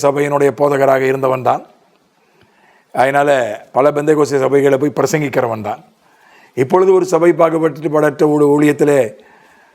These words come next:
நான் பொறுப்பாளராக இருக்கிறேன். நான் எல்லா சபைகள்லையும் போய் பிரசங்கிக்கிறேன்.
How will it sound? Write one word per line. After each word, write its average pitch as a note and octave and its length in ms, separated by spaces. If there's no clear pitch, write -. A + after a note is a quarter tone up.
நான் C3+ 440
பொறுப்பாளராக D3 580
இருக்கிறேன். D3+ 500
நான் C3+ 440
எல்லா F#3 220
சபைகள்லையும் F3 520
போய் E3+ 100
பிரசங்கிக்கிறேன். D3+ 640